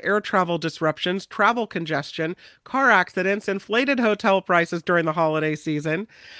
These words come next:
To come up with the list of the fifty worst cities for travel during the holidays, this is from Forbes. They looked at weighted metrics like experiences with driving, air travel, and the city, the number of fatal car crashes between November and January. This is uplifting.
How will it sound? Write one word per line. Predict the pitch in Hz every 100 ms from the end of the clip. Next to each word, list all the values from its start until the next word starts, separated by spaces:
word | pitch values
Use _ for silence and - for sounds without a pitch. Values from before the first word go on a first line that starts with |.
| - -
To | 202
come | - 269
up | 269 269
with | 233
the | 220
list | 202 226 -
of | 196 170
the | 165
fifty | _ 339 370 - 294
worst | 254 262 254
cities | 240 233 220 -
for | 202
travel | - 202 196 190
during | 170 170 160
the |
holidays, | 151 160 160 151 147 151 - - -
this | - 208
is | 247
from | 226 220
Forbes. | - 226 175 147 160 - -
They | 160 190
looked | 185 208 -
at | 180 151
weighted | 156 220 262 220
metrics | 196 196 180 131 -
like | 151 156
experiences | - - 190 196 190 185 165
with | 151 139
driving, | 170 185 202 202 208
air | 175 185
travel, | - 185 175 175 170 - - - - -
and | 226 277 269
the |
city, | - 311 285 151
the | 143
number | 170 190 214
of | 214
fatal | - 208 226
car | - 202 233
crashes | 214 165 156 165 -
between | - 202 196
November | 190 180 185 214 220
and | 202 185
January. | 196 233 220 165 151 151
This | 269 208
is | 180
uplifting. | 165 165 - 185